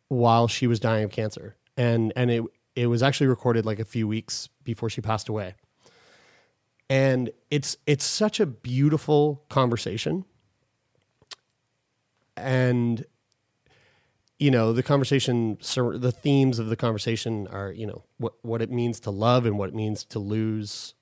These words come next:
a loved one and the, the cost of grief and, and, um, just the importance of, like,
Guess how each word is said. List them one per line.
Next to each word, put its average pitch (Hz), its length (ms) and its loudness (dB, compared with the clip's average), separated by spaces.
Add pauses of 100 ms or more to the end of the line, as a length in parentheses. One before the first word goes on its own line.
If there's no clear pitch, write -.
(180)
a 113 60 -8
loved 113 240 -4
one 113 240 0
and 98 200 -6 (880)
the, 123 160 -8
the 123 100 -4
cost 107 380 -4
of 113 80 -10
grief 113 520 -2
and, 104 420 -8 (1000)
and, 107 560 -6 (840)
um, 107 580 -6 (2250)
just - 240 -6
the 135 100 0
importance 123 580 -2
of, 143 180 -2
like, 143 340 0